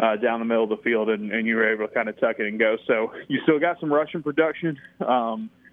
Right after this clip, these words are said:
yeah, you, you want those guys to be better. I think finding ways to get Jeremiah Cobb the ball in his hands, um, in the passing game was a really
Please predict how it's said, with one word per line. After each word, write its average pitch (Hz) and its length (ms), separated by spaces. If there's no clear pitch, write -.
yeah, 156 220
you, 107 200
you 117 340
want 127 280
those 131 220
guys 127 260
to 123 80
be 117 140
better. 120 440
I 113 60
think 131 300
finding 123 320
ways 117 240
to 117 80
get 113 140
Jeremiah 113 420
Cobb 113 280
the 117 60
ball 113 240
in 117 80
his 117 100
hands, 120 320
um, 110 280
in 110 80
the 107 60
passing 117 420
game 113 180
was 113 160
a 117 60
really 120 200